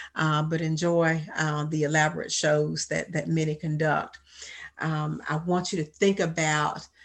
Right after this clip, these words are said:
just beyond that, what does the day mean to you, and how can we as African Americans connect the notion of Juneteenth and July fourth to find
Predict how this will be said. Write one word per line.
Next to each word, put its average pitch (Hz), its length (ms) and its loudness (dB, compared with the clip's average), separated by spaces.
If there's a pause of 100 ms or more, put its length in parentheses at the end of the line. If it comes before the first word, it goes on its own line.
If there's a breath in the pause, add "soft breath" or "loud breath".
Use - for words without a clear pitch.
(220 loud breath)
just 175 320 -2
beyond 202 500 4
that, 151 360 2
what 190 240 4
does 170 220 4
the 156 120 2
day 156 300 4
mean 165 360 4
to 160 140 -4
you, 147 460 -2
and 151 180 -2
how 170 360 2
can 151 340 -6
we 170 200 0
as 156 140 -2
African 160 480 -4
Americans 151 840 0 (380 loud breath)
connect 156 720 2 (320 soft breath)
the 151 420 0
notion 160 640 2 (100)
of 143 540 -2 (320 loud breath)
Juneteenth 156 760 2 (160)
and 156 240 2
July 147 400 2 (120)
fourth 143 520 -2
to 147 100 -2
find 143 480 2